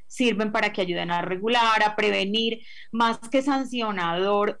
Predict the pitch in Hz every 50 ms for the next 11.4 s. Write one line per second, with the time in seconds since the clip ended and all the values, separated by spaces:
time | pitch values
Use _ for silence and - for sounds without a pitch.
0 | - - - 226 220 214 - 233 220 220 208 208 220 214 220 220 214 196 196 220
1 | - - 202 196 170 160 160 156 - 185 160 147 151 147 - 175 170 - 208 214
2 | 214 214 - 240 233 226 214 214 214 190 185 180 170 165 170 - 180 208 196 196
3 | 214 214 208 208 208 - - 202 208 220 208 202 208 214 214 - - 202 202 -
4 | 214 208 208 202 220 208 202 202 208 202 214 214 214 214 208 214 202 - 170 160
5 | 160 160 170 180 190 185 - 180 170 170 175 214 294 320 - - - - - -
6 | - - - - - - - 208 196 202 196 196 180 - - 226 208 196 190 180
7 | 165 175 185 190 190 185 - - - 220 196 190 202 196 202 208 190 175 175 180
8 | 214 277 - 202 180 170 175 180 180 185 185 180 196 185 - 202 190 175 - 208
9 | 196 196 240 247 247 254 233 202 214 190 170 165 165 170 175 202 185 175 175 170
10 | 170 165 - - 202 202 202 196 196 196 196 196 196 196 196 190 - 240 220 208
11 | 208 202 196 202 196 208 -